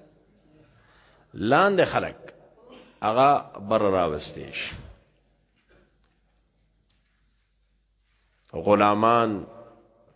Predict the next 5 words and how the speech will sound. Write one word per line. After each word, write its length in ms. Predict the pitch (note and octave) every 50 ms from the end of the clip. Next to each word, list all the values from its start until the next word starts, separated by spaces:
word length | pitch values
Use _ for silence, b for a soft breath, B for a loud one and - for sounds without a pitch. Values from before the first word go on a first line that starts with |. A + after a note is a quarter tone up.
| _ _ _ _ -
کمزوري، 840 | - G#2 G2+ G#2+ G#2 G2 G#2 A#2 A#2+ A#2+ A#2+ A2+ A2+ G2+ E2+ - - - - - - - _ _ _ _ _ _ _ _ _ _ _ _ _ _ _ _ _ _ _ _ _ _ _ _ _ _ _ _ _ _ _ _ _ _ _ _ _ _ _ _ -
په 60 | G2+
معاشره 540 | G#2 G#2+ G#2+ G#2+ A2 G#2+ - - B2 B2 A#2+
کې 400 | A#2+ - A#2 A2+ G#2 G2 - - - - - - - - _ -
غریب، 540 | E3+ F3+ - G#2+ A2+ B2+ C3 B2 F#2 D2